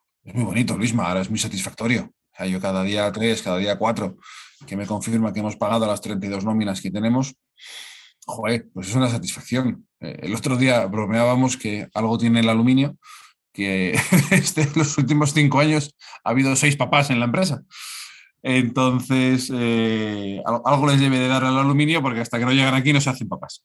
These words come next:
Entonces, cuando están ahí, saber que las familias, que la gente crece, que avanza y que prospera, a ti que eres el que pone eso en marcha, la satisfacción es brutal.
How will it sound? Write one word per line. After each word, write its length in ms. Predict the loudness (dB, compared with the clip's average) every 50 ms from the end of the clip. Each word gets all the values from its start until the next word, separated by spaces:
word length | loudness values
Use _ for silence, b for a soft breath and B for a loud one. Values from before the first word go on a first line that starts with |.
| _ _
Entonces, 840 | -2 0 2 2 2 2 2 2 4 2 2 2 2 0 0 0 0 0
cuando 260 | 0 2 2 2 2
están 240 | 0 0 0 0 2
ahí, 280 | 2 2 0 -2 -4 -8 B B B B B B B B
saber 380 | B -6 -2 0 2 2 2 2
que 60 | 2
las 140 | 2 2 2
familias, 520 | 0 2 4 4 4 4 4 4 2 0
que 80 | 0 -4
la 80 | -4 -2
gente 240 | -4 -2 -2 -2
crece, 400 | -2 0 -2 -2 0 0 0 0
que 80 | 0 0
avanza 380 | 2 2 2 0 0 0 -2 -2
y 80 | -2
que 100 | -4 -4
prospera, 500 | -4 -6 -6 -4 -2 0 0 0 0 -2 _ _ _ B B B B B B B B B B B -10 -4
a 200 | -4 -2 -2 0
ti 140 | -2 -2 0
que 120 | 0 0
eres 200 | 0 0 0 0
el 80 | -2 -2
que 120 | -2 0
pone 160 | 0 0 0 0
eso 120 | 0 0 -2 -2 0
en 60 | 0
marcha, 720 | 0 0 0 0 0 2 4 4 4 4 2 2 0 -2
la 80 | -2 -6
satisfacción 540 | -8 -10 -12 -10 -10 -10 -10 -12 -12 -16 _ _ _ _ _ _ _ _ _ -10
es 140 | -8 -8
brutal. 440 | -6 -8 -8 -6 -6 -6 -6 -6 -10